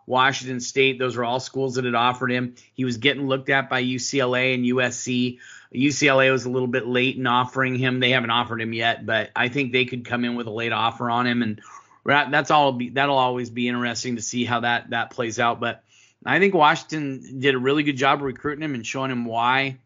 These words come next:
they were the school for him to choose. He came up, took his official visit. It's the only one he took, and Washington, uh, ended up reaping the roar,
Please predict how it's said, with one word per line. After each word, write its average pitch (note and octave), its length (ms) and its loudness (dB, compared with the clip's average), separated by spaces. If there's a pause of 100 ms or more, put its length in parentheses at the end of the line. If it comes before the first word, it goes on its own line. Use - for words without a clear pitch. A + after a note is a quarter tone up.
they A#2 180 -4
were B2 200 -4
the A#2 80 -8
school B2+ 500 -2
for A2+ 160 -6
him A#2+ 140 -2
to A2 80 -6
choose. D3+ 420 0
He C3 60 -10
came B2+ 240 0
up, A#2+ 160 0
took A#2 180 -6
his A2 140 -8
official A2 340 -8
visit. C#3+ 400 4
It's - 120 -18
the B2 200 -6
only C3 220 0
one D3 180 2
he C#3+ 80 0
took, D#3 380 0 (420)
and A#2 500 0
Washington, C3 800 0
uh, A#2+ 360 2
ended B2+ 260 0
up B2 140 0
reaping C3 260 -4
the B2+ 80 -6
roar, B2+ 640 -2